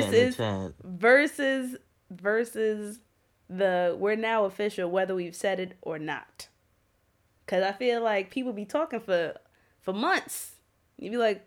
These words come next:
Speaker 2: "But are y'all together?" And they're like, "Oh, we haven't had that conversation." What is the, what do y'all think the appropriate, like, area, range,
Speaker 1: So,
Speaker 2: limitation?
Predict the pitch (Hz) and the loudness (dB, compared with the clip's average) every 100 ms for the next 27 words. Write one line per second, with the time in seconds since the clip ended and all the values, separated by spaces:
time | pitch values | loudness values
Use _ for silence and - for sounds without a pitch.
0 | - 175 196 196 202 190 180 208 240 214 | -18 -6 -2 2 2 0 0 0 0 -2
1 | 202 202 185 170 - - 196 190 220 202 | -2 -2 0 -2 -4 -2 0 2 0 -2
2 | 190 190 180 175 175 185 160 160 190 190 | -2 -4 -4 -2 -4 -4 -6 -6 -4 -6
3 | 185 110 _ - _ _ _ _ - 208 | -6 -16 _ -20 _ _ _ _ -2 2
4 | 254 240 220 - 220 277 277 262 262 220 | 4 4 0 -2 2 4 4 2 2 -4
5 | 214 - 180 180 208 214 208 202 - 113 | -2 0 0 2 -2 -2 0 0 0 -4
6 | - 196 175 - - _ _ _ _ _ | -6 -4 -2 -4 -14 _ _ _ _ _
7 | _ _ _ _ _ _ 220 214 208 185 | _ _ _ _ _ _ 2 4 6 6
8 | 170 175 - - 175 220 208 190 190 - | 4 2 -6 -6 0 2 2 -2 -6 -10
9 | - _ _ _ _ _ _ _ _ _ | -16 _ _ _ _ _ _ _ _ _
10 | - 202 - - 98 202 - 196 | -6 6 6 8 4 2 0 -4